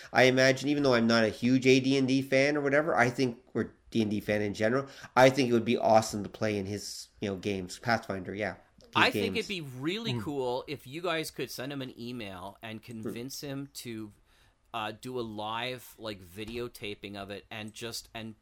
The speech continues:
Speaker 2: put, and put, like, the video on the
Speaker 1: Mm-hmm.
Speaker 2: D N A thing, just so you can see, you know, go through the process of what one of his games is like, kind of thing,
Speaker 1: Mm-hmm.
Speaker 2: and, and
Speaker 3: Mm-hmm.
Speaker 2: see his place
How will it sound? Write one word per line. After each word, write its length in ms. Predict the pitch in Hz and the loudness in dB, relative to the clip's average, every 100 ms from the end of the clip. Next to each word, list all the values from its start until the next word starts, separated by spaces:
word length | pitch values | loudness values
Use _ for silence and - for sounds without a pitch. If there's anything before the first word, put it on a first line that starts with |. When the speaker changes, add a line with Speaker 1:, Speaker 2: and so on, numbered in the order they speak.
| _ | _
Speaker 2:
put, 260 | - 127 123 _ _ _ _ _ | -12 -10 -10 _ _ _ _ _
and 240 | 120 123 - | -10 -10 -10
put, 300 | - 143 131 | -8 -8 -6
like, 220 | 127 110 | -8 -6
the 80 | 117 | -10
video 640 | 98 117 120 110 101 95 - | -8 -8 -6 -8 -8 -12 -12
on 280 | 101 101 104 | -10 -10 -10
the 80 | |
Speaker 1:
Mm-hmm. 120 | 95 101 | -12 -8
Speaker 2:
D 220 | 104 110 | -4 -4
N 60 | |
A 380 | 98 98 101 98 _ _ - | -6 -10 -12 -14 _ _ -12
thing, 240 | 110 98 98 | -10 -10 -6
just 240 | 147 151 | -4 -4
so 140 | - 170 | -4 -4
you 160 | 147 147 | -4 -8
can 140 | 139 | -8
see, 600 | - - 135 131 123 123 _ _ _ _ | -8 -8 -8 -8 -10 -14 _ _ _ _
you 100 | 135 | -6
know, 100 | 120 | -6
go 260 | 107 143 175 | -4 -2 -2
through 640 | 175 147 143 139 139 139 - _ _ - | -4 -8 -4 -2 -2 -6 -10 _ _ -14
the 80 | |
process 580 | 127 - 113 117 - 117 | -10 -6 -6 -6 -8 -10
of 140 | 123 101 | -10 -8
what 180 | 113 - | -10 -8
one 120 | 117 | -10
of 100 | 107 | -10
his 140 | 107 | -10
games 400 | - 101 104 110 107 | -10 -10 -10 -12 -12
is 120 | 98 | -14
like, 260 | 87 82 - | -14 -16 -16
kind 220 | - 95 | -16 -14
of 60 | |
thing, 260 | - 90 98 | -14 -16 -8
Speaker 1:
Mm-hmm. 320 | 120 110 135 185 _ - | -4 -2 -2 -4 _ -6
Speaker 2:
and, 340 | 123 120 123 | -4 -4 -6
and 160 | 120 120 | -6 -4
Speaker 3:
Mm-hmm. 80 | 117 | -2
Speaker 2:
see 240 | 90 143 | -2 -6
his 260 | 139 151 135 | -6 -8 -8
place 560 | - 135 113 113 - | -10 -6 -6 -6 -10